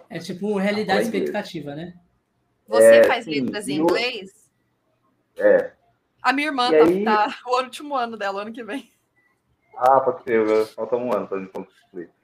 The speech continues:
Speaker 2: E aí, nessa
Speaker 3: Eita.
Speaker 2: história, você descobre que a, a, lá dentro você vai aprender outras coisas que não é se resolver o seu B O. E aí, porque você vai ser um profissional pra aprender a lidar com,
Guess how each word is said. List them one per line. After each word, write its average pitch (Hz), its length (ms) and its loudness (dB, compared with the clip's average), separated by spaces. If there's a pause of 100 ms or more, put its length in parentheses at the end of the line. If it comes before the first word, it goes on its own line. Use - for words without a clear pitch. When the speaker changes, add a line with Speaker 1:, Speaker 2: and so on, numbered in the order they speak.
(220)
Speaker 2:
E 165 100 -4
aí, 180 80 2
nessa 180 300 -2
Speaker 3:
Eita. 160 140 -10
Speaker 2:
história, 170 440 6
você 160 720 -2 (180)
descobre 170 460 2
que 185 340 -14 (600)
a, 101 540 2
a, - 180 -10 (840)
lá 131 220 4
dentro 160 480 -4
você 104 240 -16
vai 127 100 -8
aprender 139 220 -6
outras 247 420 -2
coisas 165 420 -4 (380)
que - 100 -12
não 214 220 0
é 180 220 2
se - 80 -14
resolver 185 340 0
o 196 100 0
seu - 80 -8
B 98 160 -4
O. - 120 -6 (680)
E 156 100 -2
aí, 156 220 2
porque - 300 -16
você 127 180 -6
vai 131 100 -6
ser - 80 -10
um 135 100 -6
profissional 165 580 -2
pra 180 220 2
aprender 113 640 -6
a 185 60 -4
lidar 143 340 -2
com, 262 220 -14